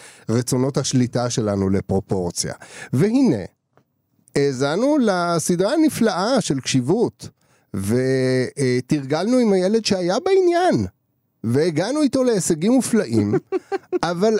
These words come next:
אז הוא פוגש את החברים שלו, שבחלקם,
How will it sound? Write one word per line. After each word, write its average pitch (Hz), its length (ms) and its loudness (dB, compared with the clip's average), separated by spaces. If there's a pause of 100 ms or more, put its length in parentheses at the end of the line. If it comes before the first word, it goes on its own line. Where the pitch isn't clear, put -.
(100)
אז 285 640 -2 (260)
הוא 277 160 2
פוגש 143 640 -2 (180)
את 156 160 0
החברים 180 680 0
שלו, 101 400 -2 (120)
שבחלקם, 180 1000 0